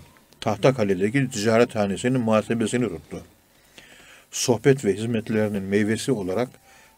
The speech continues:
kısa zamanda bağlıları, dervişleri arttı. Bin dokuz yüz yetmiş dokuzda Medine'ye hicret etti. Ve on iki Şubat bin dokuz yüz seksen dört tarihinde de Medine'de çok sevdiği Rabbisine kavuştu.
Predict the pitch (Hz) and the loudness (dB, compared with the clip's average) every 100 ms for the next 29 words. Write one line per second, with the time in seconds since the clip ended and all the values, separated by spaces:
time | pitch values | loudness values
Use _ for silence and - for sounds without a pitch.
0 | _ - 151 120 107 98 95 117 107 110 | _ -4 0 2 0 0 -2 -2 -2 0
1 | 110 101 90 92 104 104 104 - 95 85 | 2 2 -2 -4 -2 -2 -2 -4 -4 -4
2 | - 104 - - 120 - _ - _ - | -6 -8 -6 -4 -4 -4 _ -20 _ -20
3 | _ _ 151 160 143 135 165 127 107 110 | _ _ -4 0 2 2 0 -2 0 2
4 | 123 135 113 107 98 110 101 127 127 127 | 2 -2 -4 -4 -4 -6 2 2 4 4
5 | 127 127 117 131 113 120 98 - - 87 | 4 4 4 2 2 0 -2 -8 -20 -20
6 | - _ _ _ _ _ _ _ _ _ | -20 _ _ _ _ _ _ _ _ _
7 | _ _ _ _ _ _ _ _ - 113 | _ _ _ _ _ _ _ _ -2 0
8 | 107 - 123 139 143 123 98 90 - 113 | 0 0 2 2 0 -2 -2 -4 -4 -2
9 | 117 110 127 101 104 92 104 101 107 - | -2 0 -2 -2 -4 -4 -4 -2 -2 -2
10 | 95 85 85 90 87 101 120 131 _ _ | -6 -6 -8 -8 -4 -4 -6 -10 _ _
11 | _ - 104 123 117 92 98 - 165 139 | _ -8 -2 0 0 0 -2 0 -4 -2
12 | 101 92 92 90 101 107 87 92 82 - | -2 -2 -4 -2 -2 -2 -8 -8 -8 -6
13 | - 110 104 - 107 | -2 0 -2 -4 -6